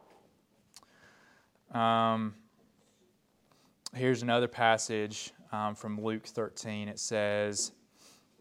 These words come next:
"There were some present at that very time who told him about the Galileans whose blood Pilate had mingled with the sa-, their sacrifices. And he answered them," this is Jesus speaking,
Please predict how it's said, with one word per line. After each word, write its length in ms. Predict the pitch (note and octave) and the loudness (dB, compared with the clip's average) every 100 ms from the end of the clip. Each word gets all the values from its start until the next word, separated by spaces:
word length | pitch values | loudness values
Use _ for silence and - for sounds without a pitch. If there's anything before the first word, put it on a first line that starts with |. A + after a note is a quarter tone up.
| - | 0
"There 180 | B2+ A#2+ | 4 6
were 100 | A#2+ | 4
some 240 | - D#3 | 0 0
present 380 | D#3+ C3 B2 B2 | 4 4 6 2
at 120 | A#2 | 2
that 180 | B2 A2 | 2 2
very 280 | A#2+ B2+ C3+ | 4 4 2
time 380 | B2 A2+ A2 G#2+ | 0 0 0 0
who 120 | A#2 | -8
told 300 | - D#3 F3 | 0 2 2
him 160 | B2+ | 0
about 300 | A2+ A2 A2+ | 2 4 4
the 60 | A#2+ | 2
Galileans 800 | A2+ A2+ A2 A#2 A2 G#2 G#2 - - | 2 4 4 2 -4 -6 -8 -12 -8
whose 260 | A#2 G#2+ | -8 -6
blood 380 | G#2 A2 B2 C3+ - | -4 2 4 2 0
Pilate 480 | A#2 A#2 B2+ B2+ | 0 2 2 0
had 240 | - A2+ G#2 | -2 -6 -4
mingled 540 | A2+ B2 C3 C3 A#2+ A#2 | -6 -4 -4 -4 -6 -6
with 360 | A2 G#2 G2+ | -6 -6 -8
the 80 | A2 | -12
sa-, 220 | - A#2+ C3 | -4 -2 -2
their 160 | B2+ G#2+ | -6 -4
sacrifices. 840 | - C#3+ D3 D3 C#3+ C#3 D3 C3+ - _ - - - _ _ - | 0 0 0 0 0 0 -4 -6 -8 _ -20 -20 -20 _ _ -8
And 140 | A#2+ A#2 | -6 -6
he 140 | A2 | -6
answered 400 | C#3 E3 - G#2+ | -4 -6 -8 -8
them," 380 | G#2 G2+ G2+ G#2+ _ _ | -8 -8 -10 -12 _ _
this 280 | B2 A2+ - | -14 -12 -10
is 60 | G#2+ | -10
Jesus 320 | A#2+ G#2+ G2+ | -8 -6 -8
speaking, 440 | - G2+ - G#2 | -8 -12 -12 -14